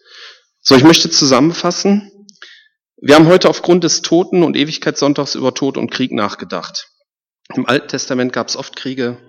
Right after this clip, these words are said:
Gott ließ es zu, weil er im Alten Testament zeigen wollte, ob und wie Menschen aus eigener Kraft das Leben bewältigen können.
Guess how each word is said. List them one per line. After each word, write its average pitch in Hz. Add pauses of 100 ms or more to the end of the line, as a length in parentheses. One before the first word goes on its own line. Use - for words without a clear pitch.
(140)
Gott 113
ließ 120
es -
zu, 160 (640)
weil 123
er 147
im 147
Alten -
Testament 117
zeigen 113
wollte, 117 (220)
ob -
und 107
wie 127
Menschen 117 (440)
aus -
eigener 120
Kraft -
das -
Leben 113
bewältigen 104
können. 87